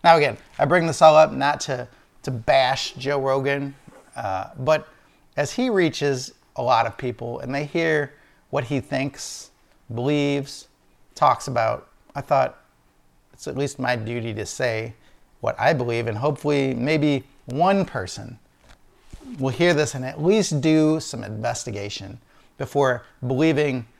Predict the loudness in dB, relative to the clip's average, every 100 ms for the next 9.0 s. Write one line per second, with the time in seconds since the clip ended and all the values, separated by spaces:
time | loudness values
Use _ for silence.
0 | _ _ -14 -12 -6 -4 0 0 0 0
1 | 2 2 -2 -6 -4 -6 -10 _ -4 -2
2 | -2 -4 -6 -6 -12 -10 -12 -10 -10 -12
3 | -14 -20 _ _ _ -6 -4 -4 -6 -14
4 | -18 -20 _ _ _ -10 -4 -4 -4 -10
5 | _ _ _ _ _ _ _ _ 0 4
6 | 6 4 2 -4 -2 -2 -2 -4 -2 -4
7 | -10 -4 -2 0 -2 -4 -8 -4 2 2
8 | 0 -10 _ _ _ _ _ 0 0 0